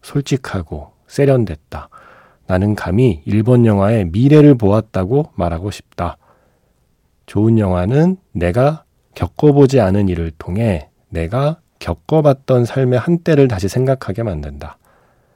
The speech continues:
다시는 손에 쥘 수 없는 그때를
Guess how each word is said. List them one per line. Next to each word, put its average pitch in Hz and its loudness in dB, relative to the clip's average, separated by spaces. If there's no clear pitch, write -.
다시는 107 -2
손에 156 4
쥘 - -2
수 123 0
없는 113 4
그때를 92 -4